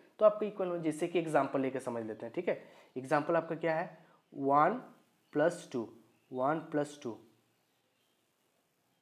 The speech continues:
प्लस थ्री, ठीक है, equal to आपका होगा वन प्लस टू प्लस थ्री। हो गया क्या, चेक करो, चेक करो हो गया नहीं, क्योंकि टू प्लस वन जो है आपका,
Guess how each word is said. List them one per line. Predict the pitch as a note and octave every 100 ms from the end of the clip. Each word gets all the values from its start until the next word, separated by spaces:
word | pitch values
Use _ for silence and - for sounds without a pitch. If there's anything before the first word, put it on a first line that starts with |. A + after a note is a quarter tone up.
| _ _ _ _ _ _ _ _ _ -
प्लस | C#3+ D3 -
थ्री, | A#2 G#2 - -
ठीक | - F3+
है, | C#3 - - - _ C#3
equal | C#3 D3+ D3
to |
आपका | E3+ D#3+ F3+
होगा | F3 F#3 B2 - - _ _ _
वन | C3+ C#3 D3 F3 G#3 -
प्लस | C3+ D3+ D3+ - -
टू | D#3 D#3+ D#3
प्लस | D3+ D3+ -
थ्री। | D3 - - _ _ _ _ -
हो |
गया | F3+ D#3+
क्या, | A#2
चेक | - D3+ -
करो, | E3+ E3 - _ _ _ _ _ _ _ _ - - - _ _ _ _ _ _ -
चेक | C#3+
करो | F3+ E3+
हो | F3
गया | F3+
नहीं, | F3+ F#3+ - _ _ _ -
क्योंकि | C3+ D#3
टू | D#3 F3+
प्लस | F3+ F#3+ F#3
वन | D3+ D3
जो | C3 B2
है |
आपका, | B2+ - F#3 -